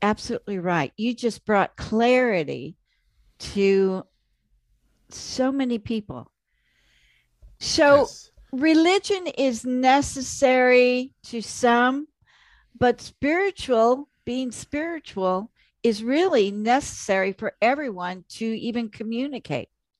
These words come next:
Speaker 1: because it's
Speaker 2: It is.
Speaker 1: day-to-day things, uh, and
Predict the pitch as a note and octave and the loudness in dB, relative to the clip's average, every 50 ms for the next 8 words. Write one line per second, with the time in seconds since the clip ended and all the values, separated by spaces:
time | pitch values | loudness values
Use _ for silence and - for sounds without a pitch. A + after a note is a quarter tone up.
0 | _ _ _ _ _ _ _ _ _ - B3+ G#3 - B3 A#3 A3 A#3+ A#3 G#3 - | _ _ _ _ _ _ _ _ _ -2 -2 0 2 0 0 2 0 -2 -2 -4
1 | C3+ A2 - - B3 B3+ D4+ D#4+ - - - C4 B3 A3 G3+ A#3+ A#3+ C4 D4 D#4 | -6 -4 -2 2 4 4 4 2 0 -2 -2 -2 -2 2 2 4 4 4 4 2
2 | D#4+ - _ - F#3+ F3 E3 E3+ F3+ F#3+ A3 A#3 - - - _ _ _ _ _ | -2 -8 _ -8 -6 -6 -6 -8 -10 -12 -14 -16 -18 -20 -20 _ _ _ _ _
3 | _ _ _ _ - - - - _ _ _ _ _ _ - G#3 G#3 G3+ G3+ G3 | _ _ _ _ -20 -20 -20 -20 _ _ _ _ _ _ 0 2 2 4 2 2
4 | - - - A3 A3 A3+ A3+ A3+ | 0 0 -2 0 0 0 -4 -6